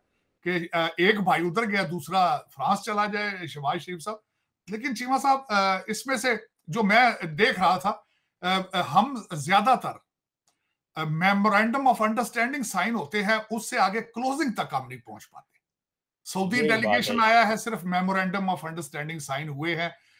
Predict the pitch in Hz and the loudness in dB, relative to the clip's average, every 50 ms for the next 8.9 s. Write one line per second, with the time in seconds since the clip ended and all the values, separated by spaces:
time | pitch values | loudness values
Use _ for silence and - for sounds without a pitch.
0 | _ _ _ 139 143 175 151 - 190 190 180 - 175 170 147 - 180 170 - - | _ _ _ -4 -4 -4 -2 -2 -2 -2 -2 -2 -6 -8 -6 -6 -8 -8 -6 -6
1 | 147 165 180 175 147 151 147 143 - 160 151 143 135 131 131 151 160 160 160 156 | -4 -2 -2 -2 -2 -2 -4 -4 -4 -8 -8 -8 -8 -6 -4 -2 -2 -2 -4 -6
2 | 139 - 156 156 156 147 - _ _ _ _ _ - 180 156 - - - 269 269 | -6 -2 -2 -2 -2 -4 -8 _ _ _ _ _ -6 -4 -4 -4 -4 -2 -2 -2
3 | 220 - 285 269 220 170 151 147 131 131 131 127 127 131 127 123 123 - 135 127 | -2 -2 0 0 0 0 0 -4 -6 -6 -8 -8 -8 -8 -10 -12 -12 -12 -12 -14
4 | 117 113 120 120 - _ _ _ _ _ - 147 143 - - 160 175 170 180 165 | -12 -14 -16 -16 -18 _ _ _ _ _ -8 -8 -4 2 4 4 4 4 2 0
5 | 165 175 175 170 165 160 160 165 156 156 165 156 151 151 151 147 156 147 143 123 | 0 0 2 0 0 0 -2 -2 -2 -2 0 2 4 2 2 2 -2 -4 0 2
6 | 147 156 151 151 151 143 156 156 151 147 143 143 147 143 147 143 139 139 - - | 2 2 2 0 -6 -6 -6 -4 -2 -2 -2 -2 -4 -2 0 0 0 0 -2 2
7 | - 175 180 202 196 185 139 143 - - - 196 180 160 - 185 165 165 180 175 | 8 10 10 10 10 8 4 2 0 -2 -2 -2 -2 -2 -4 -2 0 2 0 0
8 | 156 165 147 - 165 160 160 156 147 139 143 143 139 139 160 143 127 - | 0 -4 -6 -6 -6 -4 -4 -4 -6 -6 -6 -8 -6 -2 -2 -2 -2 -4